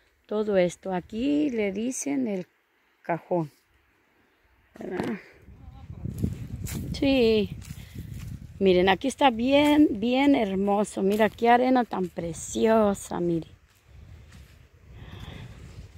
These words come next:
Uy, tiene muchos años que no venía, híjole.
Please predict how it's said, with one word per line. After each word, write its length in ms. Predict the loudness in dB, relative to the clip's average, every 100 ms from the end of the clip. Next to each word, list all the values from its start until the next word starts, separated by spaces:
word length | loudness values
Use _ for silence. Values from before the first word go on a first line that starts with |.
| -20 -20 -20 -20 -6 4
Uy, 340 | 6 6 4
tiene 380 | 2 4 6 4
muchos 580 | 4 4 4 0 -2 -4
años 460 | -4 2 4 4
que 120 | 2
no 200 | 2 2
venía, 680 | 2 2 2 0 2 2 2
híjole. 760 | 2 -2 -4 -4 -2 -2 -2